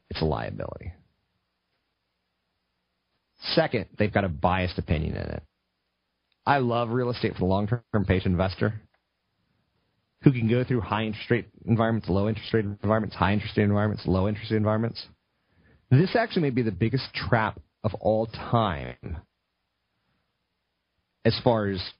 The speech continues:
what can happen next. Interest rates are so low now that when they go higher, keep in mind, people don't look at your house and go,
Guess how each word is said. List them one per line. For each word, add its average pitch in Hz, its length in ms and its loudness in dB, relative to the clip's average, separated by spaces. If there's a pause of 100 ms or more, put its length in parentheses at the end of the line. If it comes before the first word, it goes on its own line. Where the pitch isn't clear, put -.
(500)
what 107 220 2
can 104 120 0
happen 98 360 0
next. - 720 -8 (1040)
Interest 180 320 0
rates 165 180 2
are - 220 -4
so 135 160 2
low 143 260 0
now 76 480 -4 (840)
that 113 100 4
when 139 160 2
they 147 100 2
go 135 140 0
higher, 104 580 -2 (2250)
keep - 280 0
in 220 40 6
mind, 135 220 2 (160)
people - 220 2
don't - 180 2
look - 120 -2
at - 100 -6
your 127 80 2
house 113 340 0
and 104 80 0
go, 95 520 0